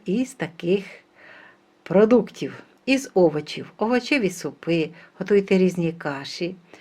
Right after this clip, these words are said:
Використовуйте нежирні сорти м'яса, рибу, молочні, кисломолочні продукти, горох, квасолю,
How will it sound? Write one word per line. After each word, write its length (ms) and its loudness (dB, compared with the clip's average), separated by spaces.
Використовуйте 1000 4
нежирні 560 4
сорти 560 -4
м'яса, 680 -4
рибу, 680 4
молочні, 840 4
кисломолочні 1000 0
продукти, 720 -2
горох, 400 4
квасолю, 720 2